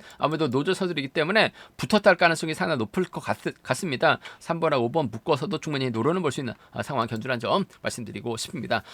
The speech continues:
어, 창원, 어, 삼 라운드, 어, 창원 경주 중에서는, 어, 가장 까다로운 편성이 짜여졌습니다. 다소 좀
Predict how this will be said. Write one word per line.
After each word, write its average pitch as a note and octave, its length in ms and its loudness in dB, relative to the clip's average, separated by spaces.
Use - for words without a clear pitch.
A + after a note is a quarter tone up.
어, A#2 260 4
창원, A#3 440 4
어, C3+ 260 10
삼 B3+ 260 2
라운드, G3+ 380 6
어, C3 340 8
창원 C4 420 6
경주 G#3+ 240 6
중에서는, A3 460 4
어, B2 160 6
가장 G3+ 400 4
까다로운 B3 540 6
편성이 F#3 340 2
짜여졌습니다. D#3 840 0
다소 A2 260 -2
좀 E3+ 320 0